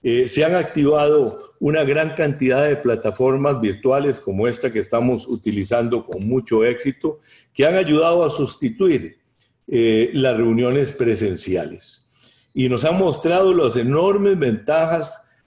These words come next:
que nos ofrece la tecnología, que tal vez para muchos había sido indiferente antes de la pandemia. Estoy seguro que en el futuro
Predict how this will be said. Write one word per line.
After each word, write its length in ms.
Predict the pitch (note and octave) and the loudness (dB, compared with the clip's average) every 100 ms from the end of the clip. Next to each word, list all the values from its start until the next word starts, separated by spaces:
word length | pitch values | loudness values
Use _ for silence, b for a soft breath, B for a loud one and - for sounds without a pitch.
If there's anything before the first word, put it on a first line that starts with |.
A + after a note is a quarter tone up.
| _ - | _ -4
que 120 | A2+ | -2
nos 160 | A#2 | 0
ofrece 420 | A2 G#2+ C3+ C3+ C#3 | 0 2 2 2 0
la 160 | B2+ | 0
tecnología, 800 | A#2+ G#2 G#2+ G2 B2+ D3 F3+ C#3+ - b b | -2 0 2 2 2 0 0 -4 -14 b b
que 120 | - G#2+ | -4 -2
tal 160 | G#2 | 0
vez 140 | G2+ B2+ | 0 0
para 260 | - B2 | 0 0
muchos 580 | A2+ D3 D3 D#3+ C#3+ - | 2 0 0 -2 -4 -8
había 280 | - A2 A#2 | -2 2 2
sido 280 | A2+ B2+ C3 | 2 2 2
indiferente 920 | B2 A2 G2+ G#2 C3+ C#3 C#3+ C#3 G#2+ - | 2 0 0 0 0 0 -2 -4 -6 -6
antes 380 | A#2 A#2 - A2 | -4 -2 -2 0
de 120 | G#2 | 0
la 120 | F#2 | 0
pandemia. 560 | F2+ E2+ D#2+ D2 - _ _ b b b | -2 -6 -6 -6 -10 _ _ b b b
Estoy 280 | G#2+ E3 E3+ | -2 0 0
seguro 580 | F#3 F#3 G3 F3 - - b b | 2 4 6 4 0 -14 b b
que 100 | - | -2
en 80 | C3+ | 0
el 100 | C3 | 0
futuro 720 | - C3+ - G3 A2+ F2+ - | 0 -2 2 2 2 0 -6